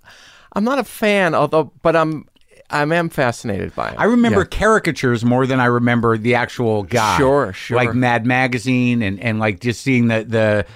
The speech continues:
Speaker 2: pictures of him with the big nose
Speaker 1: Oh, yeah,
Speaker 2: and
Speaker 1: yeah.
Speaker 2: tricky dick. So I always, in my mind, even when I was a little kid, he's like, "You know, this guy's kinda slimy."
Speaker 1: Yeah. Well, there was that, there was a cartoon,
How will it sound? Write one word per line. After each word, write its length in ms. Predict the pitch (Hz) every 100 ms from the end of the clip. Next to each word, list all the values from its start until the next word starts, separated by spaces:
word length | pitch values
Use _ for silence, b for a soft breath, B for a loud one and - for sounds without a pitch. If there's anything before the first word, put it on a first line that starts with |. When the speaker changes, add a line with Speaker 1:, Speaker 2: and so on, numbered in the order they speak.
| B
Speaker 2:
pictures 360 | 151 127 139 120
of 80 | 123
him 120 | 120
with 120 | 113
the 60 | 95
big 220 | 123 101
nose 340 | 113 120 175
Speaker 1:
Oh, 20 |
yeah, 260 | 165 170 156
Speaker 2:
and 100 | 123
Speaker 1:
yeah. 240 | 135 120 95
Speaker 2:
tricky 340 | - 147 -
dick. 400 | 107 127 127 - B B
So 160 | - 165
I 100 | 170
always, 340 | 185 220 170
in 120 | 170 151
my 180 | 175
mind, 300 | 170 180 170
even 160 | 147 147
when 100 | 147
I 60 | 131
was 100 | 120
a 40 |
little 160 | 127 117
kid, 220 | - 147
he's 180 | 123 107
like, 200 | 113 110
"You 80 | 131
know, 40 |
this 100 | 123
guy's 220 | 127 104
kinda 200 | - 95
slimy." 460 | - 110 98 82 71 -
Speaker 1:
Yeah. 360 | 156 147 73 -
Well, 180 | 185
there 120 | 208 254
was 140 | 254
that, 140 | 262 202 -
there 120 | -
was 80 | 196
a 60 | 185
cartoon, 840 | - 277 - 220 202 190 165 160